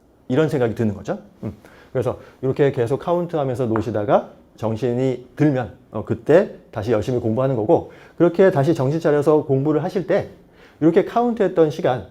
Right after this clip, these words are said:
이렇게 날아간 시간, 예컨대 네 시간이면 네 시간, 네, 네 시간이 날아갔다. 그러면 이렇게 시간이 날아갔다는 걸 계속 인식하시면서 이거를 더 열심히 공부할 수 있는 계기로 삼아 보시면 좋겠습니다.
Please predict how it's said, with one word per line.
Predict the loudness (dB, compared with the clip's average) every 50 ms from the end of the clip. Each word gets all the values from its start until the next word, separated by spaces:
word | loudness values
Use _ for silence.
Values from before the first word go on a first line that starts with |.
| -20 _ _ _ _ _ -2
이렇게 | -2 0 2 2 4
날아간 | 4 4 4 2 0 -2
시간, | -2 -4 -4 -4 -6 -10 -20 -20 -16 -10
예컨대 | -8 -4 -2 0 0 2
네 | 2 0
시간이면 | 0 0 0 0 0 0 0
네 | 0 -2
시간, | -2 -4 -8 -8 -8 -12 _ _ _ _ _ _ _ _ _ _ _ _ _ _ _ _ _ _ -20 _ _ _ _ _ -20 -20 -20 _ _ _ _ _ -18 -12
네, | -12 -12 -12 -12 -18 -18 -18 -18 -20 _ _ -20 -20 -20 _ _ _ _ -6
네 | -6 -4
시간이 | -2 -2 -2 -2
날아갔다. | 0 0 -2 -2 -2 -2 -4 -4
그러면 | -4 -4 -4 -4 -6 -8 -10 -20 _ _ -20 -20 -18 _ 0
이렇게 | 2 2 2 2 0
시간이 | 0 0 -2 -2 0 0 0
날아갔다는 | 2 2 4 4 2 2 0 0 -2 0 0
걸 | 0 0 0
계속 | 0 -2 0 0 0
인식하시면서 | 0 0 -2 -2 -4 -4 -6 -4 -4 -2 -4 -2 -4 -4 -6 -6 -10 -18 -20 -20 -20 -20 -10 -4
이거를 | -2 2 4 4 4 4 2 0 -4 -14 -16 -14 -4
더 | 2 4 6 6 6
열심히 | 6 4 2 0 0 0 2 2 2
공부할 | 2 0 -2 0 0 0 0
수 | -2 -8
있는 | -8 -8 -8 -10 -10 -14 -20 _ _ -20 -16
계기로 | -4 0 2 2 6 6 6 4 4
삼아 | 0 0 0 0 0
보시면 | 0 0 0 -2 -4
좋겠습니다. | -4 -4 -8 -10 -12 -12 -16 -16 -16 -20